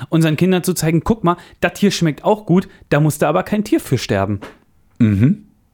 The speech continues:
Speaker 2: Gut.
Speaker 1: Ja, in dem Moment hast du gerade
Speaker 2: Warum
Speaker 1: gemerkt, dass du dich da gar nicht drüber lustig machen kannst.
Speaker 2: Nein, das ist
Speaker 1: Würdest
Speaker 2: einfach nur, warum
Speaker 1: aber
Speaker 2: nennt man
Speaker 1: gerne.
Speaker 2: Schnitzel? Warum findet man nicht etwas, was einfach in sich köstlich ist? Und, äh, warum muss es, äh, vorspielen, es sei ein Schnitzel? Es ist ja kein Schnitzel.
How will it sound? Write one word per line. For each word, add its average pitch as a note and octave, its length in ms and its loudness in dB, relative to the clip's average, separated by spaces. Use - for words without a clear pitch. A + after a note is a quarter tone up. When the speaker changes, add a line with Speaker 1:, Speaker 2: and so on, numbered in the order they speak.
Speaker 2:
Gut. A#2 360 2
Speaker 1:
Ja, G3 160 2
in D3 160 0
dem F#3 100 4
Moment G#3+ 300 2
hast F3 180 -4
du A3+ 80 4
gerade A3 200 2
Speaker 2:
Warum G#3 100 -4
Speaker 1:
gemerkt, F#3+ 320 -2
dass F#3+ 100 -4
du G3+ 80 0
dich F#3+ 140 0
da F#3+ 100 2
gar F3+ 160 0
nicht G3+ 160 -2
drüber G#3+ 160 4
lustig D#3 320 -2
machen C3 240 2
kannst. E3 220 4
Speaker 2:
Nein, D#3+ 200 0
das C3+ 200 2
ist D#3 100 4
Speaker 1:
Würdest A#3 200 4
Speaker 2:
einfach C3 40 0
nur, A#2 40 -2
warum C3 160 0
Speaker 1:
aber C3+ 40 2
Speaker 2:
nennt C#3+ 120 2
man B2 60 2
Speaker 1:
gerne. B2+ 60 0
Speaker 2:
Schnitzel? C3+ 420 0
Warum A#2+ 220 4
findet A#2+ 460 0
man A#2+ 120 4
nicht A#2+ 120 4
etwas, A#2 260 0
was A2+ 120 2
einfach A#2+ 240 2
in A#2+ 140 4
sich B2+ 220 2
köstlich C3+ 480 -2
ist? B2 240 -2
Und, G#2 320 2
äh, G2 220 2
warum B2 240 0
muss C3 180 2
es, C3 240 -2
äh, G#2+ 280 0
vorspielen, B2 560 0
es A#2 140 -2
sei A#2 120 2
ein A2+ 80 0
Schnitzel? C3+ 420 -2
Es - 160 -4
ist - 200 -8
ja A2+ 80 2
kein F2 260 -4
Schnitzel. E2+ 440 -2